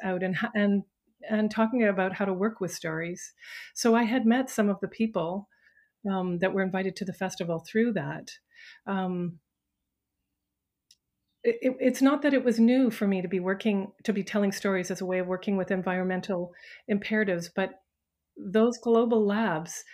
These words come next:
help to articulate ways of doing that in, in, um, in really effective ways. And because festivals bring a huge amount of people together,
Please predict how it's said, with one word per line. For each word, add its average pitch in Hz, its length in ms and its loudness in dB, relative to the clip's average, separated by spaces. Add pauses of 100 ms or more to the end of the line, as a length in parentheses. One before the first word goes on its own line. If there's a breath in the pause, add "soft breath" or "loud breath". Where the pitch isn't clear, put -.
(200 loud breath)
help 220 260 -2
to 208 180 4
articulate 196 800 0 (460)
ways 220 380 6
of 190 120 -2
doing 202 280 2
that 160 380 -4 (600 soft breath)
in, 196 380 0 (100)
in, 190 380 0 (100)
um, 180 460 -4
in 202 140 2
really 214 180 4
effective 208 400 0
ways. 220 280 2
And 190 180 0 (180)
because 214 260 -2
festivals 269 500 -2
bring 214 320 2 (120)
a 190 80 -6
huge 262 400 -4
amount 208 220 4
of 190 100 -4
people 214 280 -4
together, 175 520 -6